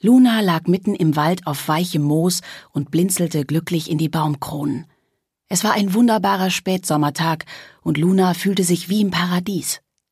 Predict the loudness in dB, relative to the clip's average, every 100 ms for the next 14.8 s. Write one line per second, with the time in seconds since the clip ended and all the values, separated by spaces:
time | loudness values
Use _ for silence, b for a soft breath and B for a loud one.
0 | _ _ B -4 0 0 0 0 2 2
1 | 2 0 -2 -4 0 0 0 -2 -4 -2
2 | -2 0 -2 0 0 0 -4 -4 -4 -2
3 | -2 -2 -6 -8 -10 -12 _ _ _ _
4 | _ _ b b b 0 2 2 4 2
5 | 2 2 4 4 4 6 6 4 2 -2
6 | 0 0 -2 0 0 2 0 2 0 2
7 | 0 2 2 2 0 -2 -6 -2 0 0
8 | -2 -6 B B _ -4 -2 2 4 4
9 | 4 2 0 -2 0 0 -2 -2 -2 -4
10 | 0 0 0 0 -4 -4 -6 -6 -4 -4
11 | -2 -2 0 2 2 4 2 0 -2 -2
12 | -2 B B B B _ -2 0 0 2
13 | 2 2 2 2 0 -2 0 0 0 -2
14 | -4 -4 -4 -2 0 4 4 2